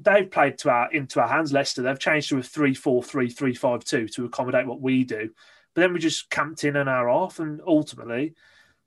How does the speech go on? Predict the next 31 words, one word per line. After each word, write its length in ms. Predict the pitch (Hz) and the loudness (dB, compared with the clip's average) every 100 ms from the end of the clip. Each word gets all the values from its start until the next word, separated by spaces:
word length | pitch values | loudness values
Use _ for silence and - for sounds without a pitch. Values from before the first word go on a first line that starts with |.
| _ | _
you 100 | 147 | -6
know, 260 | 123 123 127 | 0 0 -2
we, 180 | 147 143 143 | -4 -4 -2
we 120 | 160 | -8
gifted 420 | 151 160 - 135 | -4 -6 -2 -4
them 140 | 143 127 | -2 -6
the 80 | 123 | 0
game. 240 | 135 156 | 0 2
I 40 | |
know 80 | 160 | 2
it 40 | 160 | 2
was 120 | 131 | 0
a, 140 | 131 107 | -4 -4
a 100 | 107 | -10
crap 340 | - 143 - | -2 -2 0
penalty 380 | - 131 139 123 | -4 -2 -4 -6
to 140 | 131 | -6
give 160 | 131 123 | -8 -4
away 460 | 123 127 110 117 123 _ _ | 0 2 2 -2 -8 _ _
in 80 | 135 | -12
terms 420 | 131 135 127 123 | -6 -4 -4 -4
of 180 | 123 117 | -6 -4
the, 440 | 123 120 117 117 - - | -4 -2 -2 -6 -12 -10
the 60 | 131 | -2
V 100 | 131 | 2
A 180 | 120 | 4
R 320 | 120 120 120 - | 4 4 2 0
nonsense, 640 | - 131 123 139 127 117 - | -6 -4 -4 -4 -8 -8 -6
but, 300 | - 143 143 _ - _ _ _ | 4 4 4 _ -20 _ _ _
you 80 | 139 | 0
know, 400 | 123 131 139 | 2 2 -2